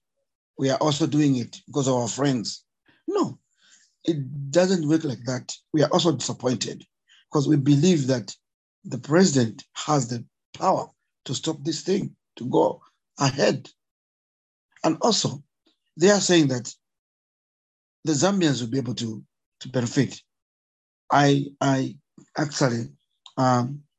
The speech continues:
refuse, um, hundred percent. Why I refuse?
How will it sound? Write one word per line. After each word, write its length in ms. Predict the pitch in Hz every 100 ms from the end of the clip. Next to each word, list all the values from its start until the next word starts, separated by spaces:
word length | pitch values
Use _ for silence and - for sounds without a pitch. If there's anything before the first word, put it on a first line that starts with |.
| _ _ -
refuse, 640 | 156 - 165 139 120 - - _ _ _ _ _ -
um, 460 | 120 117 113 139 - _ -
hundred 240 | 147 131
percent. 400 | 143 143 113 98 - _ _ _ _ _ _ _ _ _
Why 280 | 160 202 196
I 40 |
refuse? 520 | 165 151 151 107 -